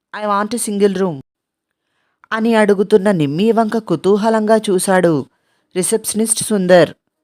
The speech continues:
"త్రీ నాట్ త్రీ రూమ్‌కు తీసుకువెళ్ళు" అంటూ బాయ్తో చెప్పి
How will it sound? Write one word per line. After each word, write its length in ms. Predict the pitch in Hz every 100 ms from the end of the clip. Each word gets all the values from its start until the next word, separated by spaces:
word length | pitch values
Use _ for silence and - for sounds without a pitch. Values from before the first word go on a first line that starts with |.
| _ _ _ _ _ _ _ _ _ _ _ -
"త్రీ 200 | 226 233
నాట్ 240 | 254 247
త్రీ 200 | 233 240
రూమ్‌కు 280 | 220 208 208
తీసుకువెళ్ళు" 840 | 202 190 - 190 190 180 143 135 - -
అంటూ 440 | 180 180 185 185
బాయ్తో 460 | 175 156 160 202 220
చెప్పి 580 | 220 170 - 180 170